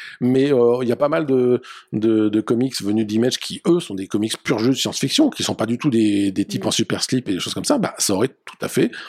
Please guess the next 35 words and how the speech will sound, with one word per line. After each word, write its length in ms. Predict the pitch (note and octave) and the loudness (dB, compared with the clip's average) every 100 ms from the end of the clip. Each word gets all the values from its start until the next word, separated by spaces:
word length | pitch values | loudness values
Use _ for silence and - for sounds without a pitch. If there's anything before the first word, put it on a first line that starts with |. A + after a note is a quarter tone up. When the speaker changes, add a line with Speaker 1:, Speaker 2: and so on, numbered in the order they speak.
| - _ - | -18 _ -6
Speaker 1:
euh, 100 | - | -2
sa 200 | - - | -2 0
place 260 | - G#3+ | 0 0
plutôt, 560 | - - D3+ A3 C#4 A2+ | -2 -2 4 6 6 4
euh, 180 | A2+ G2 | 0 -4
à 80 | |
côté 300 | - A#2+ D#3 | -2 -2 0
de 80 | F3+ | -2
certains 300 | A#2+ - G#2 | -2 -2 -2
albums 400 | G2 G2+ E3+ G3 | -2 0 2 2
de, 340 | A#2 A#2 A2 G#2+ | 2 2 2 0
de 120 | G2+ | -2
Soleil 500 | - G2+ G#2 A2+ A2+ | 0 -2 2 4 4
ou 120 | A#2 | 2
de, 360 | G#2 G2 G2 G2+ | 2 0 0 0
ou 180 | A2 G#2+ | -2 -2
de 120 | G#2+ | -2
trucs 180 | A#2+ - | 0 -2
comme 100 | A#3 | 0
ça. 160 | C#4+ - | -2 -2
Speaker 2:
Bah, 100 | G3 | 0
je 80 | G3+ | 0
sais 160 | G#3 D#4 | -2 -2
qu'à 240 | D4+ A#3+ | 0 2
la 80 | G3 | 2
librairie 380 | F#3+ G#3+ A3 A#3 | 2 2 0 0
où 80 | G#3 | 0
j'ai 160 | G3+ | 0
travaillé, 460 | F#3+ G3 F#3 G3+ D4 C4+ | 0 -2 0 0 0 0
ils 160 | F#3+ F#3 | 0 -2
ont 60 | |
mis, 180 | G3+ B3+ | -4 -6
par 120 | A3 | -6
exemple, 240 | G3 G#3 G3 | -6 -6 -6
Decorum, 420 | G3+ G3+ G#3 | -4 -2 -2